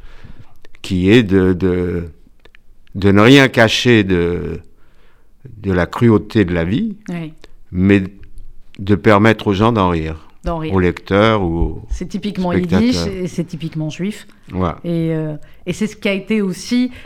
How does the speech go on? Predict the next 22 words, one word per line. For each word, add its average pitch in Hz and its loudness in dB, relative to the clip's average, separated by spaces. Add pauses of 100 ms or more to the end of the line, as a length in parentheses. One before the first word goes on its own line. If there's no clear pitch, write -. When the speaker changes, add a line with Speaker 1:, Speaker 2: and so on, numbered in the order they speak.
(100)
Speaker 2:
euh, 170 0
finalement 185 -2
le, 175 -4 (320)
le 156 -4
fil 175 -6
rouge, 226 0 (160)
entre 165 -8
guillemets, 170 -2
de 165 -4
votre, 160 -6
de 151 -8
votre 151 -8
parcours, 233 -2 (220)
de 180 0
votre 165 -4
œuvre, 226 -4 (220)
euh, 170 0
Jean-Claude 170 -4
Grimbert. 170 0
C'est - -8
cette 170 -4
volonté, 185 -2